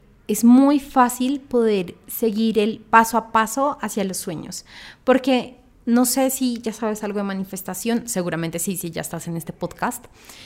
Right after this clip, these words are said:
pero al menos algo que a mí me pasaba antes era que me decían, "Haz el mapa de los sueños, haz afirmaciones, haz, bueno, otras cosas". Y, y yo sentía que era como un montón de cosas para hacer,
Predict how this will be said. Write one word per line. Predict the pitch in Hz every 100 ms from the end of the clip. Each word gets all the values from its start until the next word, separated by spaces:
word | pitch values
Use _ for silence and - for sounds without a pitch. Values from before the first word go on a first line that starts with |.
| - - -
pero | 262 262 240 - 226
al | 240
menos | 233 226
algo | 247 233
que | 277
a | 277
mí | 269
me | 226
pasaba | 208 208 208 190 185
antes | 180 - 226 330 - - _ _ _ _ _ _ -
era | 220 202 -
que | - 208 196 190 - - _ - 214
me | 233
decían, | 240 247 233 220 220 220 - - -
"Haz | 269 294
el | 311
mapa | 320 330 302
de | 294
los | 294
sueños, | 320 294 240 190 -
haz | - 240
afirmaciones, | 269 247 240 240 254 233 202 170 165 -
haz, | 240 226 220 - - _ _ -
bueno, | 180 156 -
otras | 214 220 226 -
cosas". | 190 190 370 - - - - - - _ _
Y, | 262 262 226 - - -
y | 240
yo | 277
sentía | 254 262 254 262
que | 269
era | 294
como | 294 302 320 -
un | 254 269
montón | 247 240 269 269
de | 277
cosas | 294 302 294
para | 302 226
hacer, | 190 208 294 -